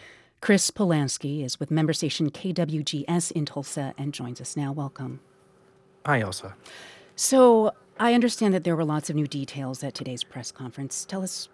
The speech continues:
Speaker 1: what did you learn?
Speaker 2: Well, we learned a lot that we didn't know yesterday. Tulsa police identified the shooter as Michael Lewis.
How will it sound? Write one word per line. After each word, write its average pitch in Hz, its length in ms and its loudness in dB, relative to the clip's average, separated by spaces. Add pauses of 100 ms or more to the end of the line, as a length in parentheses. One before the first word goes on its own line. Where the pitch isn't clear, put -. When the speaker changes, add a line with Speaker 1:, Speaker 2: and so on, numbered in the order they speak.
(140)
Speaker 1:
what 190 100 0
did 190 160 -2
you 160 60 -2
learn? 120 220 -8 (520)
Speaker 2:
Well, 170 180 0
we 180 120 2
learned 214 240 0
a 151 100 4
lot 123 380 4
that 127 120 -2
we 120 120 -2
didn't 113 340 -2
know 110 320 0
yesterday. 101 680 -4
Tulsa 139 360 -2
police 123 440 0
identified 117 640 0
the 110 80 -8
shooter 117 440 0
as 107 200 -4
Michael 117 640 -2
Lewis. 117 640 -2